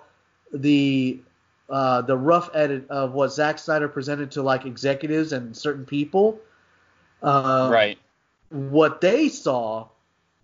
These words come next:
Speaker 1: was completely different than what we saw, what we saw in the movie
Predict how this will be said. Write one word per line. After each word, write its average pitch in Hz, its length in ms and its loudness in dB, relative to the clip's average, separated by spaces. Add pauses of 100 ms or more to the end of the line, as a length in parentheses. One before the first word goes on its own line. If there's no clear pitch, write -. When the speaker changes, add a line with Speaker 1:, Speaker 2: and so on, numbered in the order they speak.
(240)
Speaker 1:
was 147 800 -2 (380)
completely 180 800 0
different 160 560 -2
than 147 160 0
what 143 200 -2
we 135 160 -4
saw, 135 340 -6
what 131 360 -2
we 147 180 -4
saw 131 280 -2
in 123 80 -6
the 123 80 -6
movie 123 420 -6